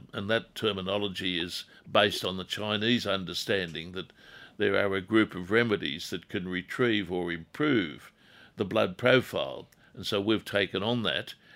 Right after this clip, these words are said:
and astragalus, uh, and companion remedies that frequently come in a formulation like, known as astragalus eight or astragalin forte, astragalus forte, uh, have shown remarkable ability in my many years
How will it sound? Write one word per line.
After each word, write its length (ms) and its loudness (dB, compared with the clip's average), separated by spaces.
and 400 -2
astragalus, 880 2
uh, 240 -4
and 360 2
companion 720 2
remedies 640 2
that 140 -8
frequently 560 -2
come 440 -4
in 160 -6
a 40 -8
formulation 920 -2
like, 220 -10
known 220 -2
as 120 -10
astragalus 760 -2
eight 240 0
or 140 -8
astragalin 720 -2
forte, 560 -4
astragalus 500 -2
forte, 540 -4
uh, 300 2
have 180 4
shown 300 2
remarkable 720 0
ability 640 -2
in 140 -10
my 220 -2
many 260 -2
years 720 -2